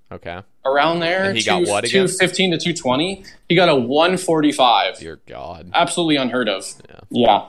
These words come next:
Speaker 2: His run was just unreal. That on top of the one forty-five Zuck, it was
Speaker 1: <laughs>
Speaker 2: actually, like,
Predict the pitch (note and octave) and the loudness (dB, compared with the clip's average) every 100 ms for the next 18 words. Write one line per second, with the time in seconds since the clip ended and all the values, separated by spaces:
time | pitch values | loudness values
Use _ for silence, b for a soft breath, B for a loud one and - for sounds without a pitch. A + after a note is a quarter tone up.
0 | - - D3+ F3 D#3+ E3+ E3 A#2 B2+ - | -12 -6 2 2 6 6 6 2 0 0
1 | C#3 C3+ A2+ A#2+ G2+ G#2+ G#2+ B2+ D#3 - | 0 2 0 2 2 0 2 4 4 4
2 | C#3 - - D#3 D#3 C3+ B2+ A#2+ A#2 A#2+ | 0 0 2 4 4 0 -4 -6 -6 -8
3 | A2+ A2 A2 A#2 G2+ - A2+ A#2 - - | -2 -2 0 0 -2 -2 -6 -6 -10 -14
4 | _ - - - D#3+ F3 - E3 D3 D3 | _ -10 -8 2 4 4 -2 0 0 0
5 | - | -10